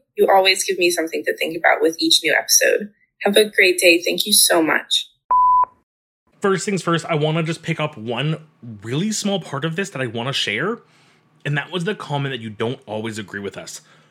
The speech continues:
Speaker 2: Thank you. I think that is so important for a conversation to have other opinions and other views. It creates conversation. It allows us to explore new angles. So for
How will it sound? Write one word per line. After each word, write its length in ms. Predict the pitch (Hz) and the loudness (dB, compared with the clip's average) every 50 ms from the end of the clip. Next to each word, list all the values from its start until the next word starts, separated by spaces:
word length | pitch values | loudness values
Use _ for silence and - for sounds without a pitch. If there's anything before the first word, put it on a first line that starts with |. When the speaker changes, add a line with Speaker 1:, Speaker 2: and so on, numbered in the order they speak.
| _ _ _ _ _ _ | _ _ _ _ _ _
Speaker 2:
Thank 500 | _ - - _ - 135 123 107 - - | _ -20 -14 _ -4 -4 -4 -4 -8 -14
you. 160 | - 208 - _ _ _ _ _ _ _ _ _ _ _ _ _ _ _ _ _ _ _ _ _ _ - _ - - | -18 -18 -18 _ _ _ _ _ _ _ _ _ _ _ _ _ _ _ _ _ _ _ _ _ _ -20 _ -8 -6
I 120 | 170 156 | -4 -2
think 180 | 160 180 170 160 | -2 0 0 0
that 100 | 170 156 | 0 0
is 140 | 151 - | 0 -2
so 400 | - - - - 180 165 170 190 | -4 -8 -6 -2 0 0 0 0
important 600 | 202 202 185 160 - - 143 139 143 151 156 - - _ _ _ | 0 -2 -4 -6 -6 -6 -4 -4 -2 -4 -6 -6 -10 _ _ _
for 140 | - 123 110 | -8 -8 -8
a 40 | 104 | -8
conversation 1040 | - - - - 160 175 170 175 170 156 - - 123 123 117 - 139 127 123 123 123 - - _ _ - | -8 -10 -6 -4 -4 -2 -2 -2 -4 -4 -2 -2 -2 -2 -2 -2 -4 -4 -4 -6 -8 -10 -18 _ _ -12
to 100 | - 117 | -12 -10
have 440 | - - - 156 151 147 151 135 135 - - | -8 -6 -4 -2 -2 -2 -4 -6 -8 -10 -6
other 320 | 117 123 120 123 120 123 117 | -6 -4 -2 -2 -2 -2 -4
opinions 420 | 113 - - - 123 123 113 107 | -6 -8 -8 -8 -6 -6 -6 -6
and 80 | 107 104 | -8 -8
other 160 | 101 104 101 | -8 -10 -10
views. 580 | 95 98 107 120 127 123 131 135 131 - - - - - - - _ _ _ _ _ _ - 135 | -12 -12 -8 -6 -4 -4 -4 -4 -6 -8 -12 -18 -20 -20 -20 -20 _ _ _ _ _ _ -8 -8
It 200 | 139 139 104 - | -8 -8 -8 -14
creates 340 | - - 160 151 151 147 - | -10 -6 -4 -4 -4 -6 -8
conversation. 880 | - - 139 113 98 101 101 - - 180 190 170 - - 185 180 180 | -8 -6 -6 -6 -8 -10 -8 -6 -4 -4 -2 -2 -2 -2 -2 -2 -2
It 100 | 151 143 | -4 -4
allows 300 | 127 120 117 123 131 120 | -4 -4 -4 -6 -6 -6
us 80 | 120 - | -8 -8
to 100 | - 131 | -8 -8
explore 460 | 120 - - - - 131 135 127 123 | -6 -6 -8 -8 -6 -4 -2 -2 -2
new 200 | 117 113 113 - - | -4 -6 -8 -8 -6
angles. 600 | - 147 170 180 180 170 180 175 175 175 170 - _ - - - - _ - | -4 -4 -2 -2 0 0 0 -2 -2 -4 -6 -10 _ -20 -20 -20 -20 _ -12
So 360 | - - 143 120 120 117 - - - - | -6 -4 -2 -2 -2 -4 -6 -8 -14 -8
for 360 | - 143 123 117 120 117 | -6 -6 -4 -4 -6 -8